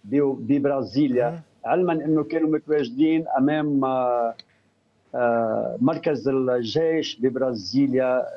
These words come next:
Speaker 1: منذ الانتخابات، يعني منذ فوز لولا دا سيلفا بالانتخابات.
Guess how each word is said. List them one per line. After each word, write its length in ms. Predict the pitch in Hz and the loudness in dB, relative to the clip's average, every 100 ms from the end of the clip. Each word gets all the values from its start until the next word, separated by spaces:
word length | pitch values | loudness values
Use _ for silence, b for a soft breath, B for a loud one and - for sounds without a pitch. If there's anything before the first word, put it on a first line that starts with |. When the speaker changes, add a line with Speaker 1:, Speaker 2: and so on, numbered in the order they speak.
| - | -4
Speaker 1:
منذ 760 | 120 139 151 165 214 214 160 147 151 151 151 | 2 4 4 2 2 2 2 2 2 2 0
الانتخابات، 920 | 135 139 139 - 131 131 123 147 143 | 0 0 0 0 -2 0 2 0 0
يعني 200 | 117 110 | -2 0
منذ 300 | 123 143 135 131 | 2 2 0 0
فوز 380 | 147 143 127 - - | 0 0 -2 -8 -8
لولا 240 | 127 139 | 0 2
دا 140 | 123 127 | 2 0
سيلفا 320 | - 123 117 | -2 -2 -2
بالانتخابات. 760 | 110 110 107 120 - 107 104 | -2 -6 -6 -6 -6 -4 -4